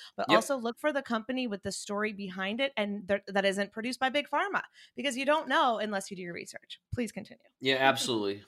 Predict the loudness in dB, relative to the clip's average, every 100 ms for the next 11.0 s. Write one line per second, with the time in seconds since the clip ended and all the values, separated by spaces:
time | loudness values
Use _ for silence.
0 | _ 0 2 4 4 2 2 2 2 2
1 | 4 4 4 4 4 6 4 2 2 2
2 | 0 0 0 2 4 2 2 0 0 0
3 | 0 0 0 0 0 -2 -2 0 -2 -2
4 | 2 4 2 -2 -6 -6 -8 -4 0 0
5 | 0 -2 -2 -2 -4 -4 -6 -8 -4 -2
6 | 2 6 6 4 2 -2 -2 -2 -2 0
7 | 2 2 -2 -6 -4 -6 -6 -6 -6 -4
8 | -2 -2 -2 -4 -2 -4 -6 -8 -6 -2
9 | -2 -2 -2 -4 -2 -2 -4 -4 -4 -4
10 | -4 -10 -8 -6 -8 -8 -10 -8 -6 -8